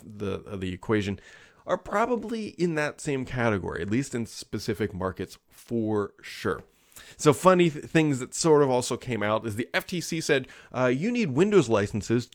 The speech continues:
You need a Windows license to stream P C games, correct?" And they said this to Miss Sarah Bond,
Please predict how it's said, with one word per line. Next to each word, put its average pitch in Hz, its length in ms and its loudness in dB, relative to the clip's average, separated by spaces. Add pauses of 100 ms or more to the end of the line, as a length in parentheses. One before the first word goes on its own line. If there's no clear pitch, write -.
(140)
You 151 100 2
need 180 160 4
a 143 80 6
Windows 226 360 0
license 156 400 -2
to 117 100 -6
stream 160 320 -4
P - 200 -8
C 151 220 -6
games, 98 320 -4
correct?" 123 500 -2
And - 400 -8
they 101 40 0
said 104 220 0
this 98 260 -4
to 104 200 -6
Miss 98 180 -2
Sarah 101 280 0
Bond, 139 380 6